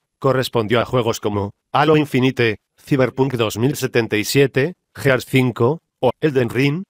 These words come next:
un título en el que han colaborado Hidetaka Miyazaki, el creador de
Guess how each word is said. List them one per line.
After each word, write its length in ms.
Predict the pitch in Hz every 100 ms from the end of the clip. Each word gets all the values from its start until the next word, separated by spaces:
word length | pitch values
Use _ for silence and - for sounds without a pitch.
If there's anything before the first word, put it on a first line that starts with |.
| _
un 200 | - 123
título 340 | - 151 165 156
en 100 | 123
el 100 | 104
que 100 | 127
han 120 | 135
colaborado 480 | 139 131 120 151 151
Hidetaka 480 | 127 113 156 143 123
Miyazaki, 760 | 151 131 - 139 - 85 71 _ _
el 140 | 139 131
creador 420 | 120 110 120 113
de 220 | 85